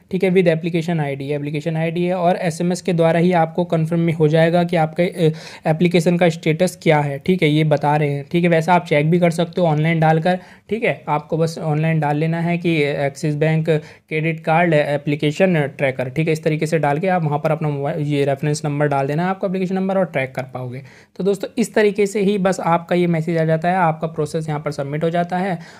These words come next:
और आपको बता देते हैं कि क्या-क्या पोजीशन है और आपकी वीडियो केवाईसी भी यहाँ पर कंप्लीट करा लेते हैं। तो दोस्तों, मैं आपको बता देना चाहता हूँ कि जब आपका ये नंबर आ जाता है, एप्लीकेशन नंबर, तो दोस्तों,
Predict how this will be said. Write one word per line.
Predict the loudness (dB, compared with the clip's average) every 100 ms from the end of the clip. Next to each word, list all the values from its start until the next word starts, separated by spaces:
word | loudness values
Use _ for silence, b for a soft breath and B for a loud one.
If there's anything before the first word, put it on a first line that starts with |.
| B
और | -6 0
आपको | 0 0 0
बता | 0 0 -2
देते | -2 -4
हैं | -4
कि | -4 -4
क्या-क्या | -2 -2 -2
पोजीशन | -2 -4 -4 -2 -2
है | -2
और | -2 -2
आपकी | -2 -2 -2
वीडियो | -2 0 0
केवाईसी | 0 0 -2 -4
भी | -4
यहाँ | -4 -4
पर | -6
कंप्लीट | -4 -4 -2 -2 -2
करा | -2 -2
लेते | -4 -6 -6
हैं। | 0
तो |
दोस्तों, | 0 0 -2
मैं |
आपको | -2 0
बता | 0 0
देना | -2 -4
चाहता | -4 -4 -4
हूँ | -4
कि | -2
जब | 0 0
आपका | 0 2
ये | 2
नंबर | 2 0 2
आ | 0
जाता | 0 0 -2
है, |
एप्लीकेशन | -2 -2 -2 -2
नंबर, | -2 0 -2 B B B
तो | 0
दोस्तों, | 0 2 0